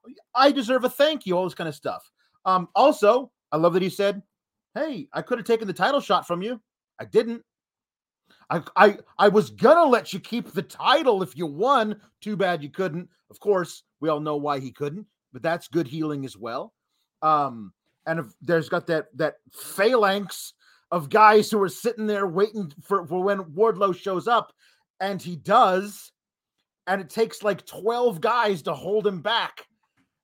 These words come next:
And then he gives him the line of,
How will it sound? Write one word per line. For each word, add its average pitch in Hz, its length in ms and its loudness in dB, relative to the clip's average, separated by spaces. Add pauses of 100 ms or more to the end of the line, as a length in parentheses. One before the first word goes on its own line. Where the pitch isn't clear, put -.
(140)
And 175 200 -6
then 190 600 -2
he 165 160 -14
gives 143 300 -4
him 151 120 -10
the 151 80 -6
line 131 520 -10 (580)
of, 139 400 -4